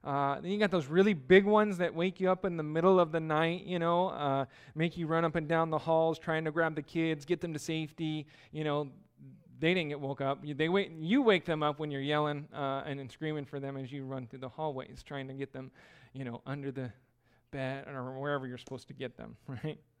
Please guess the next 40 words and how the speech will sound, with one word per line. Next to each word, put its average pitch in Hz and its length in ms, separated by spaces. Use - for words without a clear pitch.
Seriously, 208 480
though, 135 140
the, 147 100
the 151 180
description 202 600
of 143 120
what 160 120
it 156 80
was 135 160
like 151 400
when 131 140
Jesus 143 360
entered 156 200
Jerusalem 139 440
was 131 160
the 139 100
city 185 360
was 127 200
moved. 123 460
And 190 200
I 196 120
imagine 208 680
people, 208 380
they 170 140
all 262 180
stopped - 560
what 202 160
they 185 100
were 165 140
doing. 160 380
And - 1120
they 196 40
started 302 300
looking 294 340
around 233 320
trying 233 260
to 180 100
assess 233 580
the - 100
situation. 160 920